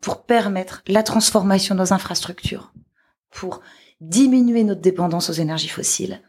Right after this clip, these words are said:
Oui, nous avons les cartes en main pour ça. Et pour aussi préparer l'avenir, euh,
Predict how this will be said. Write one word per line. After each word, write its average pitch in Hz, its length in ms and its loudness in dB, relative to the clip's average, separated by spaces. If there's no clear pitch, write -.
Oui, 190 160 2
nous 190 140 4
avons 156 140 2
les 160 100 -2
cartes - 260 -6
en 175 40 -4
main 165 100 -4
pour - 200 -14
ça. - 240 -4
Et 220 120 6
pour 208 220 2
aussi 196 320 0
préparer 208 680 0
l'avenir, 185 680 4
euh, 135 380 -4